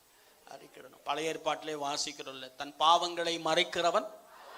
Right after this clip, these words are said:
வாழ்வடைய மாட்டான், அவைகளை அறிக்கை செய்து விட்டு விடுகிறவனோ இரக்கம் பெறுவான்."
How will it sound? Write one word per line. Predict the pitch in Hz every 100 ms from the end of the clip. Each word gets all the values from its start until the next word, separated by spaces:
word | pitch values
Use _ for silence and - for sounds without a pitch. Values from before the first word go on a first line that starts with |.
| - - 135
வாழ்வடைய | 147 196 240 226 208 185 165
மாட்டான், | 151 147 143 123 -
அவைகளை | 135 160 175 160 160 151 -
அறிக்கை | 156 196 226 214 190
செய்து | - 175 185 175 170 143 - - - -
விட்டு | 190 - 277
விடுகிறவனோ | 254 226 196 185 175 175 180 196 175 - - - - - 131
இரக்கம் | 135 147 - 143
பெறுவான்." | -